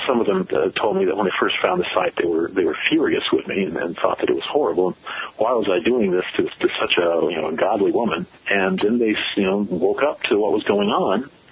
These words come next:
and, uh, realized, uh, or came to the opinion that, that the site was correct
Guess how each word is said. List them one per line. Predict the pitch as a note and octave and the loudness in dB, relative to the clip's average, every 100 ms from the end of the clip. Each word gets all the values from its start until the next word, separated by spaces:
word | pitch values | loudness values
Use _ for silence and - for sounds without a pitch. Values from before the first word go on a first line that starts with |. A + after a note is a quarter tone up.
| - F#2+ | -6 -2
and, | G2 F#2+ F#2+ | -2 -2 -2
uh, | - E2 F2 - F2+ - | -2 -2 -4 -4 -4 0
realized, | G#2+ G2 F#2 F#2+ - - | 2 2 2 0 -2 -2
uh, | D2+ D#2 D#2 | -2 -2 -2
or | F#2+ | -2
came | F#2+ B2 | 0 0
to | G2 | 0
the | F#2 | -2
opinion | - E3 - A2 | 0 0 2 0
that, | F2+ - | 0 0
that | - | -2
the | - - | 0 0
site | F2+ - | 0 0
was | - | -4
correct | - G2 A2 G2 - | -2 0 2 0 -4